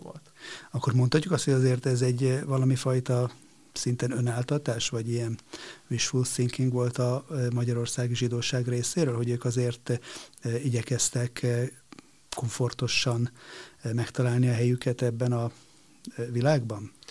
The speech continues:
Speaker 1: Hát az, abban nem vagyok teljesen biztos, hogy mennyire lehetett előre látni azt, hogy mi lesz huszonhárom évvel később. Ugye voltak olyan cionisták, akik már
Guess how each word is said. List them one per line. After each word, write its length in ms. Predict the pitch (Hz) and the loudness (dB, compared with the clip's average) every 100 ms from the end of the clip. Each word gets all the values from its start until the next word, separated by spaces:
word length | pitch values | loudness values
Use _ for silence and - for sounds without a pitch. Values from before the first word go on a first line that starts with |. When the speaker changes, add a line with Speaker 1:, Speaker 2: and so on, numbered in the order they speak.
| - - | -20 -18
Speaker 1:
Hát 140 | - | -12
az, 100 | 202 | -10
abban 260 | - 196 226 | -8 -6 -4
nem 80 | 214 | -2
vagyok 160 | 185 | -2
teljesen 300 | 180 156 147 | -2 -4 -4
biztos, 260 | 143 135 131 | -6 -6 -4
hogy 80 | 131 | 0
mennyire 300 | 131 131 127 | 0 2 0
lehetett 360 | 120 120 117 | -2 -4 -6
előre 260 | 139 120 120 | -4 -2 -2
látni 300 | 117 120 123 | -2 -4 -8
azt, 120 | 120 | -8
hogy 100 | 120 | -8
mi 60 | 117 | -6
lesz 200 | 117 - | -8 -10
huszonhárom 520 | 120 117 117 117 117 | -10 -8 -6 -6 -8
évvel 260 | 117 113 | -8 -10
később. 480 | 113 120 120 156 160 | -8 -10 -8 -10 -8
Ugye 180 | 139 113 | -6 -6
voltak 380 | 110 110 123 - | -4 -6 -8 -10
olyan 180 | 117 117 | -10 -10
cionisták, 640 | - 113 113 - 117 127 | -8 -8 -8 -8 -8 -8
akik 260 | 123 120 - | -12 -12 -10
már 240 | 113 | -10